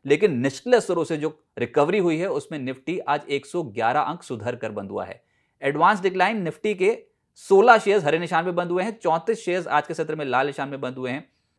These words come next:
आज एक शेयर के दम पे बाजार संभलता हुआ नजर आया, वो था रिलायंस इंडस्ट्रीज। रिलायंस इंडस्ट्रीज ने आज बाजार को संभाल लिया,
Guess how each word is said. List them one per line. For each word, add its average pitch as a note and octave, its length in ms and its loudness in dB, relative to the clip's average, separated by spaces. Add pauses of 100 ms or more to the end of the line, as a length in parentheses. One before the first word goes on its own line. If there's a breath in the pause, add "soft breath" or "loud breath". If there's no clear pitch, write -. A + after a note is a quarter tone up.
(300)
आज F#3 220 6
एक G#3 260 8
शेयर A3+ 180 8
के A3+ 140 6
दम E3 220 4
पे A3+ 100 8
बाजार F#3+ 280 6
संभलता E3+ 380 2
हुआ F#3 140 4
नजर F3 200 0
आया, F#3+ 100 8
वो F#3 140 2
था F#3+ 100 -4
रिलायंस E3 400 2
इंडस्ट्रीज। D#3+ 540 -2
रिलायंस D#3+ 400 2
इंडस्ट्रीज E3+ 720 0
ने G#3 80 2
आज F3+ 260 4
बाजार D#3+ 300 4
को E3 140 0
संभाल C#3 340 4
लिया, E3 300 4